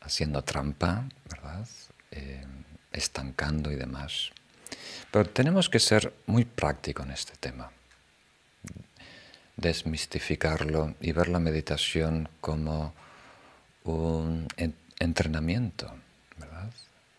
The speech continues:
Mental o espiritual, como lo quieras ver. Entonces tenemos que ver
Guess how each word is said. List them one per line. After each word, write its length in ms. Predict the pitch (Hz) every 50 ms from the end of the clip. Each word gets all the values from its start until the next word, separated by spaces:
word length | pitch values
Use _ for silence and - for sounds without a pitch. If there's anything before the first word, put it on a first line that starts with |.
| _ _ -
Mental 640 | - - - - - 85 87 87 87 90 92 107 113
o 100 | 98 80
espiritual, 720 | 73 - - - - - 67 - - 69 73 76 82 90 - - - _
como 200 | - 69 69 69
lo 80 | 69
quieras 400 | 67 - 73 67 67 67 - - -
ver. 180 | 65 69 73 - - - _ - - - - - - - - - - - - - - - - - - - - -
Entonces 580 | - 101 95 - 98 98 98 - 101 98 - -
tenemos 500 | - 92 92 95 92 92 92 90 - -
que 120 | - 82
ver 320 | 92 156 170 - - -